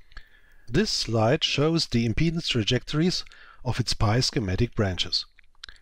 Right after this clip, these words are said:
Let's go from the left to the right and begin with the spice modeling of Z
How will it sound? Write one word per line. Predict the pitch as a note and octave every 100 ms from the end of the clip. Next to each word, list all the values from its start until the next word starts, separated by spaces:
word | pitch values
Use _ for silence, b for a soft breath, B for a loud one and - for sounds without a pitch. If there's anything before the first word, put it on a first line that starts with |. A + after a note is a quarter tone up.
| B
Let's | G#2+ -
go | - C3
from | C#3 A#2
the | G2+
left | G2+ E3 - - -
to | -
the | D#3 D3+
right | A2+ F2+ - B B B B
and | A#2
begin | B2 A#2 D3+ F#3
with | D3
the | G#2+
spice | - A#2+ C#3+ -
modeling | D#3 D#3+ D#3 D#3
of | B2+
Z | A2 C3